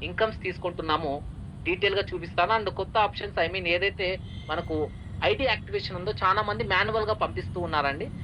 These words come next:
మాన్యువల్ కాకుండా మీరు ఆటోమేటిక్‌గా ఒక ఆప్షన్ అయితే ఇచ్చిందండి, మన కంపెనీ నుంచి మా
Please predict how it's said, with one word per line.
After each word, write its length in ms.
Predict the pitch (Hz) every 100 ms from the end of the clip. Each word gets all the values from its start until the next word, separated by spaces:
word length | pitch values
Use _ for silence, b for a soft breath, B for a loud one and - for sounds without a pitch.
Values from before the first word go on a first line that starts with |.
| B -
మాన్యువల్ 440 | 165 214 240 240
కాకుండా 420 | 202 160 170 170 180
మీరు 220 | 151 185 175 156
ఆటోమేటిక్‌గా 680 | 196 220 226 196 196 180 185
ఒక 120 | 165
ఆప్షన్ 320 | 160 - 190
అయితే 160 | 180 -
ఇచ్చిందండి, 460 | 196 - 156 156 185
మన 180 | 156 143 131 - - - -
కంపెనీ 360 | 143 - 170 170
నుంచి 280 | 170 170 -
మా 120 | 180